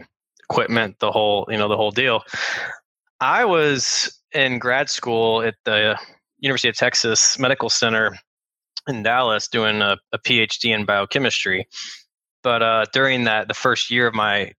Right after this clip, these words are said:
degree, I started homebrewing and then messed around with home distillation.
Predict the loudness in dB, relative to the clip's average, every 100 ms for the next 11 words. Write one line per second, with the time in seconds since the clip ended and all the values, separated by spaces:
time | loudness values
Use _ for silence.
0 | -6 -6 -2 0 2 2 2 0 -2 -2
1 | 0 0 -2 -8 _ _ -4 0 0 0
2 | 0 0 0 -2 -2 0 2 2 0 -2
3 | -4 _ _ _ -18 -4 -2 0 0 2
4 | 0 0 0 0 0 0 0 2 2 2
5 | 0